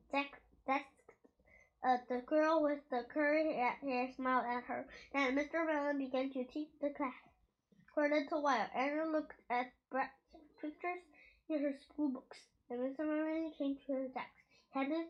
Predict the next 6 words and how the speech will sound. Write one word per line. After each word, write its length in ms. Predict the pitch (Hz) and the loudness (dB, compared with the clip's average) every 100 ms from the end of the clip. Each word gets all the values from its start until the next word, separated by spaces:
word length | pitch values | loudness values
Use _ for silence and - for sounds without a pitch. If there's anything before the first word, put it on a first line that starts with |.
| 285 | 0
Anna 260 | 277 277 | 2 2
a 220 | 269 247 226 _ | 2 -2 -6 _
paper 280 | 269 262 320 - - - _ _ _ _ _ _ | -8 -4 -6 -8 -20 -20 _ _ _ _ _ _
with 240 | 269 269 262 - _ | -2 0 0 -8 _
some 240 | 254 247 220 | 0 0 -4
math 220 | 247 302 | -4 -6